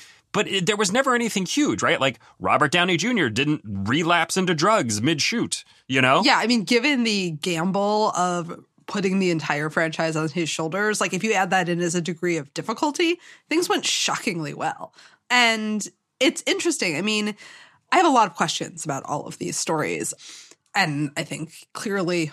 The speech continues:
Speaker 2: more remains to be seen.
Speaker 1: I have
Speaker 2: Um,
Speaker 1: all the answers. So
Speaker 2: do
Speaker 1: ask,
Speaker 2: you?
Speaker 1: ask away. Ask
Speaker 2: So
Speaker 1: away.
Speaker 2: an interesting question. Why wasn't Disney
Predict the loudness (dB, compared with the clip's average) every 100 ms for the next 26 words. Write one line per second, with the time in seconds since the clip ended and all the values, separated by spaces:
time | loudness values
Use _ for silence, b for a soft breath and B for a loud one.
0 | -6 0 4 4 4 2 2 2 -2 -2
1 | -2 0 0 0 2 6 8 8 6 6
2 | 4 2 2 -2 -6 -4 -2 0 2 2
3 | 4 4 4 6 4 4 0 2 0 -2
4 | -12 -8 -6 -2 2 2 2 -2 -2 -2
5 | -4 -2 -2 0 0 0 -4 -4 0 2
6 | 4 4 4 2 2 0 -2 -4 -4 0
7 | 0 2 2 0 0